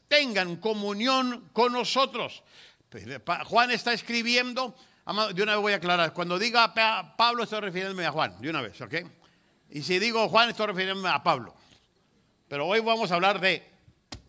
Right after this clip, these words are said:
Juan. Y como estamos hablando mucho de Juan y siempre hablamos más de Juan que de Juan,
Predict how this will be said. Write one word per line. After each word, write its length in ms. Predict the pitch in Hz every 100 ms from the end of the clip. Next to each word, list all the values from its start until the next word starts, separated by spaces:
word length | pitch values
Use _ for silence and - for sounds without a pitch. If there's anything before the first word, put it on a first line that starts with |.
| _
Juan. 340 | 165 139 87 _ _ _ _ _ _ _
Y 100 | 123
como 240 | 147 151 135
estamos 300 | 185 226 190
hablando 300 | 190 220 220
mucho 300 | 226 214 202
de 80 |
Juan 240 | 170 202 226
y 100 | 185
siempre 320 | 214 226 220
hablamos 560 | 214 220 214 214 185 151
más 220 | 175 214
de 80 | 202
Juan 260 | 202 214
que 140 | 175 185
de 100 | 170
Juan, 360 | 143 196 170